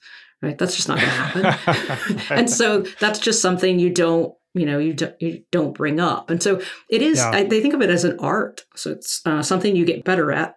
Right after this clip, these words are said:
Speaker 1: and that you can do badly. And I do think that there's something interesting about it 'cause the, the people I talk to who, um, work with, you know, in business schools, they're constantly trying to figure out how to give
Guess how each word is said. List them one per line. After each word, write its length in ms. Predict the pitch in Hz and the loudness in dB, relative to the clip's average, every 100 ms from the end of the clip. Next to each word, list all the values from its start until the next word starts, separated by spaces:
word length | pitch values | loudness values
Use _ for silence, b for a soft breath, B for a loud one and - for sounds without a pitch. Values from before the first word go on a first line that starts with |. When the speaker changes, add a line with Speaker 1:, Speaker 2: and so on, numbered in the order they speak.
| - | -2
Speaker 1:
and 160 | 165 | 0
that 100 | 165 | 2
you 100 | 170 170 | 0 2
can 160 | 165 | 0
do 120 | 165 | 0
badly. 560 | 165 151 151 135 135 139 B B B - | 0 0 -2 -4 -6 -8 B B B -2
And 100 | 247 | 2
I 60 | 254 | 4
do 140 | 381 | 2
think 140 | 381 285 | 2 2
that 100 | 214 | 2
there's 160 | 190 | 2
something 300 | 214 214 185 | 2 2 0
interesting 440 | - 247 240 208 175 | 2 0 0 0 0
about 220 | 151 156 | 2 0
it 100 | - | -2
'cause 140 | 180 | -2
the, 260 | 196 180 - | 0 -2 -2
the 80 | 202 | -2
people 220 | 294 339 | 0 2
I 80 | 226 | 0
talk 280 | 208 180 - | 0 -4 -2
to 320 | 196 185 170 | 2 4 2
who, 440 | 170 170 160 160 151 b b b _ | 2 2 2 0 -6 b b b _
um, 380 | 160 151 147 147 | -4 -2 -2 -2
work 280 | 175 190 190 | 0 0 2
with, 480 | 175 170 165 160 - _ - | 2 2 0 -4 -16 _ -6
you 180 | 165 | -4
know, 100 | 156 | -2
in 320 | - 165 147 135 | -2 -2 0 0
business 320 | 190 180 139 | 0 2 0
schools, 600 | - 151 147 147 139 - B B B B | 0 0 -2 -4 -8 -10 B B B B
they're 260 | 190 220 254 | -2 0 0
constantly 600 | - - 262 269 240 175 | -2 0 0 2 2 2
trying 300 | 170 170 175 | 2 2 2
to 60 | 170 | 2
figure 340 | 170 170 147 | 0 0 0
out 200 | 151 151 | -2 -2
how 280 | - 175 175 | -2 0 2
to 100 | 170 | 0
give 640 | 170 156 151 151 135 - | 0 -2 -2 -4 -8 -16